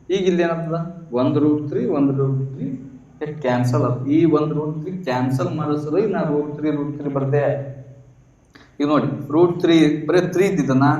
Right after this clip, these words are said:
ನಾ ರೂಟ್ ತ್ರೀ ಸ್ಕ್ವೇರ್ ಅಂತ ಬರೀಬಹುದು. ಅಂದ್ರೆ ಸ್ಕ್ವೇರ್ ರೂಟ್ ಕ್ಯಾನ್ಸಲ್ ಆಗಿ ತ್ರೀ ಉಳಿತಿಲ್ಲ, ಅದನ್ನೇ ರೂಟ್ ತ್ರೀ into ರೂಟ್ ತ್ರೀ ಅಂತ ಬರ್ಕೊಂಡಿದ್ದೀನಿ ಇಲ್ಲಿ.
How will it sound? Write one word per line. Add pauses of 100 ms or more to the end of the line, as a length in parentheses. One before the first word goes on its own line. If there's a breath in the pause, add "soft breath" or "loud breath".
(320)
ನಾ
ರೂಟ್
ತ್ರೀ
ಸ್ಕ್ವೇರ್
ಅಂತ
ಬರೀಬಹುದು.
ಅಂದ್ರೆ
ಸ್ಕ್ವೇರ್
ರೂಟ್
ಕ್ಯಾನ್ಸಲ್
ಆಗಿ
ತ್ರೀ
ಉಳಿತಿಲ್ಲ, (400)
ಅದನ್ನೇ (480)
ರೂಟ್
ತ್ರೀ
into
ರೂಟ್
ತ್ರೀ
ಅಂತ
ಬರ್ಕೊಂಡಿದ್ದೀನಿ
ಇಲ್ಲಿ.